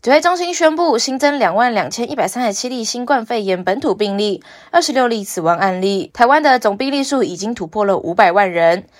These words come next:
专家表示，由于B A点四、B A点五已经进入台湾，预估接下来的疫情一定会上升，应该将重心放在减少死亡人数。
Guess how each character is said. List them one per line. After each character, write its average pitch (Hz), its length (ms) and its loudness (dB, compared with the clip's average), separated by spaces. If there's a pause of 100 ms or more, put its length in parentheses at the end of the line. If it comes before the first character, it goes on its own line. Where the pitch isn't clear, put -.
(160)
专 294 160 0
家 311 120 4
表 226 200 6
示， 285 360 -2
由 240 200 4
于 277 140 -2
B 320 220 -4
A 349 120 2
点 226 240 -2
四、 269 300 -8
B 233 240 -6
A 247 80 0
点 208 320 -4
五 202 140 -4
已 185 180 -10
经 262 240 -6
进 285 160 -4
入 233 160 -6
台 196 220 -2
湾， 220 340 2 (320)
预 262 140 -4
估 247 200 -4
接 247 140 2
下 294 160 4
来 220 140 6
的 226 40 0
疫 254 200 -4
情 214 260 -6
一 185 80 -10
定 220 180 -8
会 220 140 -4
上 208 260 -2
升， 208 380 0 (220)
应 285 100 -6
该 302 160 2
将 311 240 0
重 262 180 0
心 269 280 -4
放 226 200 2
在 196 220 2
减 185 240 -6
少 196 220 2
死 - 240 -10
亡 104 200 -4
人 175 160 -6
数。 185 460 -2